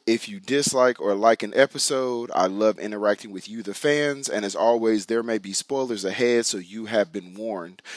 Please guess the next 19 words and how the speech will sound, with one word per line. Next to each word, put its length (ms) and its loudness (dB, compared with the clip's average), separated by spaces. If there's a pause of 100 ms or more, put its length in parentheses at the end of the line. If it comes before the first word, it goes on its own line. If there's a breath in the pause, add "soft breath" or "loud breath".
(160 loud breath)
Like 140 8
I 40 10
said, 200 4
this 160 0
is 80 -6
gonna 160 -4
be 140 -6
Thanks 320 -4
Anime 760 0
Giving 520 -2
Part 340 -4
Two. 420 -6 (280 loud breath)
So 160 -2
just 260 0
a 40 -4
couple 340 -2
of 100 0
different 380 -6
shows 680 -2